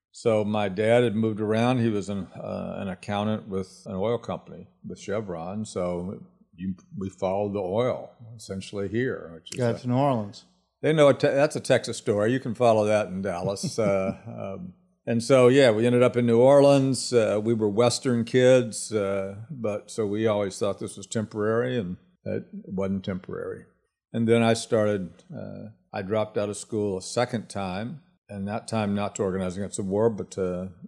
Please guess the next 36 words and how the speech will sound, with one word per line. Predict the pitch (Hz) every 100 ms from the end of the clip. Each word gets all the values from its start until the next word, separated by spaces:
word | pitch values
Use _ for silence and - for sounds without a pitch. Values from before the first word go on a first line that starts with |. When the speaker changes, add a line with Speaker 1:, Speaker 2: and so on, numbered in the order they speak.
| -
Speaker 1:
organize | 98 95 92 95 -
with | 92
welfare | 92 87 98 87
rights. | 95 87 - - _ _ _ _
Speaker 2:
What | 165 202
was | 247 247
your | 165
first | - 165 165 160 -
personal | - 160 156 - 147
experience | 135 - 135 127 110 110 -
with | 117
injustice? | 113 107 107 101 - - - - - _ _ _ _ - _ _
Speaker 1:
Gee, | - 151
that's | 139 120 - -
an | 117 87 90
interesting | 85 95 - 92
question. | 92 110 104 - 131 127
I |
mean, | 113 110 104 - _ -
uh, | 113 113
the, | 131 123 117 98 - _ _ _ -
my | - 113 123 127 127 120 113 113 107 - - -
grandparents, | 101 113 120 117 120 113 113 127 - - - 117
uh, | 107 85
on | 98 92
one | 90 104
side | 104 - 104 101
lived | 95 98 92
in | 95
California. | - 95 87 - 98 98 104
My | 107 92
dad | 87 92 92
was | 92 90
from | - 92 92 -
Orange | 98 92 90
County, | - 98 95 98